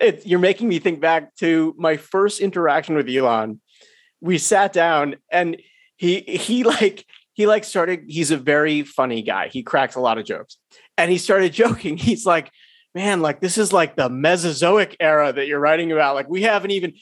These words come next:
we're still, like, cells. We haven't even, like, learned to walk. We're not even on land yet. We're in still, you know, the primordial soup." And he was being funny. And I laughed, obviously, 'cause it is funny. But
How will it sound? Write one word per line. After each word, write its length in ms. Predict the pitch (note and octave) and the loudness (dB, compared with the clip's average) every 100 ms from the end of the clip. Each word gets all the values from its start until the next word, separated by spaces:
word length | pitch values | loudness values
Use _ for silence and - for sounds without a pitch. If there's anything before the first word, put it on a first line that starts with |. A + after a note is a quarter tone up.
| _ | _
we're 100 | G#3 | -2
still, 280 | E3+ - B3 | -2 2 2
like, 180 | G#3+ E3 | 2 0
cells. 600 | - - F#3 G#3 F3+ D3+ | -4 0 2 4 2 0
We 60 | |
haven't 180 | F#3 G#3 | -2 -2
even, 180 | G#3 F3+ | -2 0
like, 180 | F3 E3 | -2 0
learned 300 | D3+ F3 F#3+ | 0 2 0
to 60 | |
walk. 420 | D#3 A#2 D#3+ E3 - | -2 2 2 2 -2
We're 80 | D#3+ | 0
not 140 | F3+ | 0
even 120 | F#3+ | 2
on 140 | F3+ E3 | 0 -2
land 460 | C3 C3+ E3+ E3 | -2 0 0 -2
yet. 240 | D3+ D3 D3+ | -4 -4 -2
We're 120 | D#3+ | -4
in 140 | E3 | -4
still, 380 | D#3 G#3 F#3+ G#3+ C#3+ _ | -4 -2 0 -2 -6 _
you 120 | E3+ | -2
know, 100 | D3+ | 0
the 80 | D3+ | -2
primordial 520 | D3+ D3+ D3+ E3 E3+ | -2 -2 0 2 2
soup." 420 | D#3 - E3+ C#3+ - - - - - | 0 -2 -2 -2 -12 -20 -20 -20 -2
And 120 | G#3+ F#3 | -2 0
he 100 | B3+ | -2
was 160 | F#3 | -4
being 280 | F3 C#4 D#4+ | -4 -2 -2
funny. 320 | - G#3+ F#3 | 0 0 0
And 100 | D3 | 0
I 140 | E3+ G3+ | 0 0
laughed, 380 | C#3 B2+ C#3+ | 0 0 0
obviously, 240 | D3 C#3+ C3 | -2 -4 -6
'cause 100 | C3 | -2
it 100 | C#3 | -2
is 160 | E3 | -2
funny. 360 | - B2+ B2+ A#2 _ _ _ | -2 -2 -2 -8 _ _ _
But 240 | F3+ F3 | 0 0